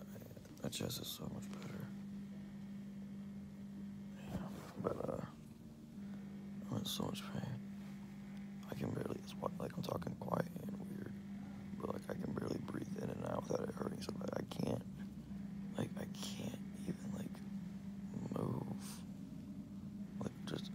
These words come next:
I can't, like, I'm broken.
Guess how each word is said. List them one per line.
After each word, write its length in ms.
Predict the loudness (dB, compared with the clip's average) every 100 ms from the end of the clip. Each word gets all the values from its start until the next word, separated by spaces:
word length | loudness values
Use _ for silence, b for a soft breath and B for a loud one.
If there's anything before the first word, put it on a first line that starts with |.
| 2
I 80 |
can't, 400 | 2 2 2 2 4
like, 120 | 4
I'm 140 | 4 4 0 0 -2 -2 -2 -2 0
broken. 520 | 4 8 8 4 -2